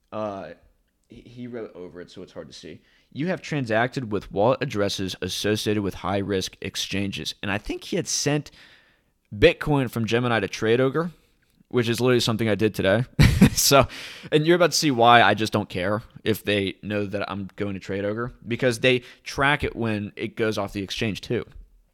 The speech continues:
So, uh, we'll get to that. "High-risk exchanges may have a reputation for being used in criminal activity or being closely associated with risky services such as darknet markets, mixing websites," which we went through in another video,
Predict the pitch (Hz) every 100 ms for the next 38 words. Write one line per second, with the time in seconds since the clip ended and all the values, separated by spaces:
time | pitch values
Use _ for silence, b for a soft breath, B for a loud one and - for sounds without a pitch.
0 | _ _ - - - 92 85 - B B
1 | B B B 95 98 92 110 107 - 95
2 | 92 - - 117 156 147 - - 101 -
3 | 110 104 101 101 117 107 95 107 104 -
4 | 120 131 92 78 B B B - 101 110
5 | 117 110 117 - 95 - 113 117 90 -
6 | - 127 139 143 - b b 98 107 98
7 | - 113 - 117 - - 107 - 104 101
8 | 90 - 101 104 90 - 135 113 92 -
9 | 95 98 92 - 98 - 98 - 90 95
10 | - - - 95 - 90 92 98 - 107
11 | 107 - B B B B - 117 123 120
12 | 113 110 110 104 104 101 131 131 123